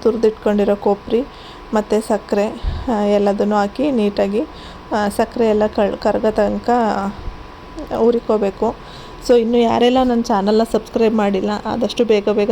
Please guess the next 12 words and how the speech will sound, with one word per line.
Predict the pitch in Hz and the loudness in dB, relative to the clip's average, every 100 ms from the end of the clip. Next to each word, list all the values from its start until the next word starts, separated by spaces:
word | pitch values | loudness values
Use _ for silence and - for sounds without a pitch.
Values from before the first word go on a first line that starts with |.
| 226 | -2
ಸಬ್ಸ್ಕ್ರೈಬ್ | 214 - - 208 | -6 -4 -2 0
ಮಾಡಿ. | 202 196 214 - | 0 -2 -2 -2
ನನ್ನ | 233 208 | 0 2
ವೀಡಿಯೋಸ್ | 208 220 220 | 4 2 2
ಇಷ್ಟ | 214 - | -2 0
ಆಯ್ತಿದ್ರೆ | 208 202 208 214 | 0 2 0 2
ಲೈಕ್ | 202 196 - 202 | 2 0 -2 -4
ಮಾಡಿ, | 190 208 | -2 -2
ಶೇರ್ | - 196 208 | 0 0 0
ಮಾಡಿ, | 202 208 196 | 0 0 -2
ಕಾಮೆಂಟ್ | - 196 196 202 202 | 0 0 0 -2 0
ಮಾಡಿ. | 196 202 | 0 0